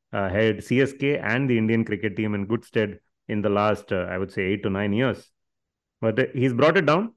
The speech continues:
to six needed of four. He gets a single. It's over to Chris Morris. He gets a couple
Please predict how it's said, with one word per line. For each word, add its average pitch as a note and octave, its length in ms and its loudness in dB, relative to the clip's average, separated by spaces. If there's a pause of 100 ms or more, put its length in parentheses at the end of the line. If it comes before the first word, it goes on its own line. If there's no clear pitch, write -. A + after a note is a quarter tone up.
(200)
to C3+ 80 0
six - 280 -6
needed C#3 280 2
of - 180 0
four. D3+ 200 0
He A#2+ 100 0
gets A2+ 220 -4
a C3 60 -6
single. C#3+ 460 -4
It's A#2+ 160 -6
over B2 200 2
to - 60 0
Chris - 280 -4
Morris. C3 320 -2
He A#2+ 80 -8
gets G#2+ 260 -4
a A2 80 -2 (160)
couple D#3+ 360 4